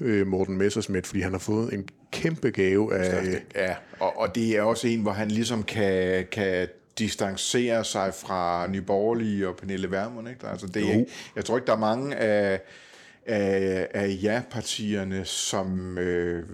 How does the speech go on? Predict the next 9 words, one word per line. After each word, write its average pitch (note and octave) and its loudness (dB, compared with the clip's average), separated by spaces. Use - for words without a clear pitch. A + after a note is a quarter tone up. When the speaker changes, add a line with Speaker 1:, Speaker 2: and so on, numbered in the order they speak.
Speaker 2:
er, G2 -4
er G2 -4
frygtelig A#2+ -6
bange A2 -2
for A#2 -6
Pernille G2 -4
Vermunds G#2 -6
nej-kampagne. F#2 -6
Øh, E2+ -2